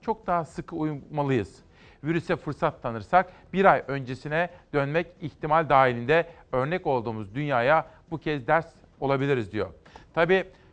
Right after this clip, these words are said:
yapmış olduğu açıklamalar içerisinde hepimizi rahatlatan hususlar da vardı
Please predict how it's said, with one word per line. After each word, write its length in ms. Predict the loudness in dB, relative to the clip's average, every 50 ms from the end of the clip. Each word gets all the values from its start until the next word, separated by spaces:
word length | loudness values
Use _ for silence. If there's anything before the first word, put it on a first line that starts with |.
| _ _ 2
yapmış 380 | 2 2 2 0 -6 -6 -4
olduğu 240 | -2 -2 -2 0 0
açıklamalar 600 | 0 0 0 -4 -6 -6 -4 -2 2 2 2 2
içerisinde 680 | 2 0 0 0 0 0 -4 -8 -6 -4 -4 -4 -4 -6 -10 -20 -20 _ _ -4
hepimizi 480 | -2 -2 -2 -4 -6 -4 -4 -2 2
rahatlatan 640 | 6 6 6 6 4 0 -2 -2 2 2 2 2 2 -4 -12 _ _
hususlar 560 | -14 -12 -12 -16 -12 0 4 6 6 6 4
da 100 | 4 6
vardı 440 | 6 6 6 6 4 2 2 2